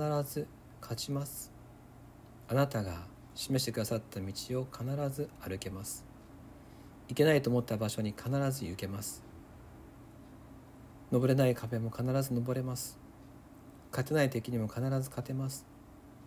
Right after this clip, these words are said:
主よ、あなたは勝つか負けるかでなく、勝った上で高ぶらないことを私たちに願ってくださいます。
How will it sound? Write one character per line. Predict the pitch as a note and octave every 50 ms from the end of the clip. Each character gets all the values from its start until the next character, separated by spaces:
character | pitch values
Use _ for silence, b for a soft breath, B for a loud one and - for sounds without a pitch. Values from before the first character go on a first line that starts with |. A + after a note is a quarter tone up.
| -
主 | - - - -
よ、 | A#2+ A2+ A2+ - - - - - - - - - - - - - - - - - -
あ | - A2
な | C3 D3+
た | D3+ - B2
は | A#2+ A#2 A#2 - - - - - - - - - - - - - - - B B B B B B B - - - -
勝 | - D3+ C#3+
つ | - -
か | C#3 B2
負 | B2 A#2
け | A#2 - C#3
る | C#3 C3+
か | A#2
で | A2
な | G#2+ A2 A2
く、 | - - - - - - - - - - - - - - - - - -
勝 | - E3 E3
っ | - - -
た | - C3+ A#2+ A2+ -
上 | C3 B2 C#3+ D#3
で | D3 B2 - - - - - - - - - - - - - - - - -
高 | - A#2 - - C#3+
ぶ | E3
ら | E3+ F3+
な | F3 E3 D#3
い | C3+
こ | C3+ - A#2+
と | - - G2
を | F#2+ F2+
私 | F#2+ F#2+ - A2 -
た | -
ち | - - -
に | - F2+ F2+ F2+
願 | G2 A2+
っ | A#2
て | - -
く | -
だ | F2 E2+
さ | - F2+
い | E2+
ま | F#2+ - -
す。 | - - -